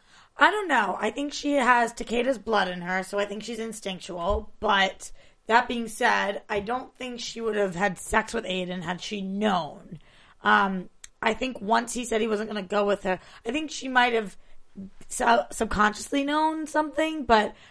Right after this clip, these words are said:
I don't think this whole time she knew and was now like, "Aha." You know, I, I think that maybe she might have had, like, a small inkling, small reason to believe, but I don't think she was positive about it and, and did everything anyway.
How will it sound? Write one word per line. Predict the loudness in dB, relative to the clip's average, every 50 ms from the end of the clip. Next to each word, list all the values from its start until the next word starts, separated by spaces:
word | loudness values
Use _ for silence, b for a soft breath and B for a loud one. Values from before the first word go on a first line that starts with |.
| B B B
I | 4 4
don't | 4 2
think | 0 -4
this | -4 -2
whole | 0 0 0 2
time | 4 4 4 2 0
she | -4 -4 -6 -6
knew | -4 -2 0 2 4 4 4 4 2 0 -2 -4
and | -2 -2 -2 -2 -4 -6 -8 -8 -6
was | -6 -4 -2
now | 0 4 4 6 6 4
like, | 2 -2 -4 -4 2 4
"Aha." | 6 6 6 6 6 6 6 6 2 -6 -16 b b b b b b _
You | -6 -4 -2
know, | 0 0 2 2 2
I, | 0 -2 -2
I | -2 -2 -2
think | -2 -4 -8 -4 -2
that | 0 0 0 -2 -2
maybe | -2 -2 0 0 0 -2 -2 -4 b b b b b
she | _ -12 -4
might | -2 0 0
have | 0 0
had, | 2 0 0 0
like, | 0 -6 -10 -12
a |
small | -14 -14 -14 -12 -8 -6 -2 2 4 4 6 6 6 4 4 2
inkling, | 0 -2 -4 -6 -6 -8 -10 -8 -6 -6 -6 -6 -6 -10 -12 -12
small | -4 0 2 4 4 4 4 4 2 0 -2 -4 b b b b b b _ -8
reason | -6 -4 -4 -4 -6 -8 -6
to | -6 -6
believe, | -4 -2 0 0 0 0 0 0 -2 -2
but | -4 -4 -2
I |
don't | -2 -2 -4 -4
think | -8 -12 -12 -12
she | -12 -12 -12
was | -14 -10
positive | -8 -4 -2 -2 -2 -4 -6 -12 -12 -14 -12
about | -12 -10 -10 -10 -8 -8
it | -8 -8 -8 -10 -14 _ -16 -12
and, | -12 -10 -10 -12 -12 -12 -10
and | -10 -10 -6
did | -6 -4 -2
everything | -2 -2 -2 -2 -8 -10 -12 -12 -12
anyway. | -14 -14 -14 -16 -16 -18 -18